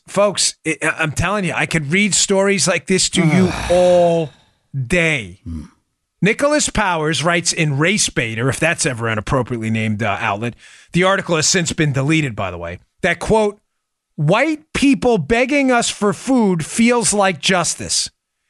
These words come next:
Speaker 1: It feels like Afrofuturism after America falls. It feels like a black nationalist wet dream. It has the feels I rarely feel.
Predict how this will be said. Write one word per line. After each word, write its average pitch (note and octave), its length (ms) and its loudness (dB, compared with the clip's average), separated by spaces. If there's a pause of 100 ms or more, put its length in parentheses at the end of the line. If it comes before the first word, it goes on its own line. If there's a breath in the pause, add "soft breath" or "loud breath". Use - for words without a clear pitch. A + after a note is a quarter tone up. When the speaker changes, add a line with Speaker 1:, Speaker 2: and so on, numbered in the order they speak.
(160)
Speaker 1:
It G3 160 2
feels C4 420 2
like G#3+ 300 -2
Afrofuturism G3 1400 2
after G3+ 400 0
America F3+ 480 2
falls. C3+ 540 -2 (760 soft breath)
It F#3+ 160 0
feels A#3+ 460 2
like G#3+ 180 0
a F#3 80 0
black F#3+ 640 0
nationalist F3 720 0
wet F3 340 0
dream. C3+ 600 0 (480)
It F#3 160 2
has G3+ 340 0
the F#3 100 -2
feels A3 640 2
I E3+ 220 -2
rarely F#3+ 560 0
feel. C#3 500 0